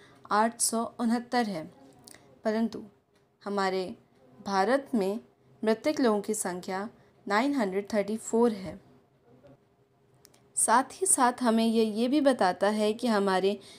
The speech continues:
देश के प्रत्येक प्रदेशों में कितने कोरोना पॉजिटिव हैं, कितने लोग ठीक हो चुके हैं, कितने की मृत्यु हो चुकी है। इस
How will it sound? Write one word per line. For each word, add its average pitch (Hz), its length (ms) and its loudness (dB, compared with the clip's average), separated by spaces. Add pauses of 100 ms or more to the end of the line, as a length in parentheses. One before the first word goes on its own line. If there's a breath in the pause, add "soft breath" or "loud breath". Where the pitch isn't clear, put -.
(440 loud breath)
देश 233 360 0
के 254 240 0
प्रत्येक - 1160 -6
प्रदेशों 226 520 2
में 226 280 0 (280)
कितने 285 380 2
कोरोना 214 460 4
पॉजिटिव 208 760 -2
हैं, 202 220 -4
कितने 262 420 2
लोग 277 260 2
ठीक 233 280 -4
हो 208 180 0
चुके 202 300 -6
हैं, 208 180 -6
कितने 208 380 -2
की 240 160 -4
मृत्यु 202 460 -4
हो 185 140 -10
चुकी - 340 -16
है। 202 220 -16 (1080)
इस 294 200 2